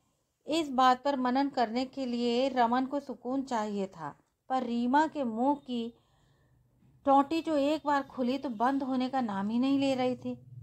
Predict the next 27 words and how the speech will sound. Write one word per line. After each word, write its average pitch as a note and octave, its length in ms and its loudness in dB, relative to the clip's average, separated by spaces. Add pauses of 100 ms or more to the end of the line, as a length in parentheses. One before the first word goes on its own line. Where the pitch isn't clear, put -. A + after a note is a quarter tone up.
(180)
अपराध C4 520 4
भावना B3 420 2
से B3+ 140 -6
ग्रसित A#3+ 420 -6
रीमा A3 540 -2 (320)
बोले D4 300 4
चले A3 300 -2
जा F3 220 0
रही D#3+ 240 -8
थी। D3+ 200 -16 (600)
पहला C4 320 2
ही E4+ 140 4
सत्र C#4 360 -2
दुर्भाग्यपूर्ण A3+ 880 -2
रहा G3 280 2
था। G3 300 -6 (440)
"I C#4+ 280 6
don't A#3+ 340 0
know, G#3 300 -4 (420)
it's D4 240 -4 (480)
kind C#4 360 4
of C4 220 4
embarrassing G#3+ 680 -2 (120)
for A3+ 240 0
me। F#3 200 -6 (440)
Forget B3 380 2
ज़ारा, F#3+ 440 0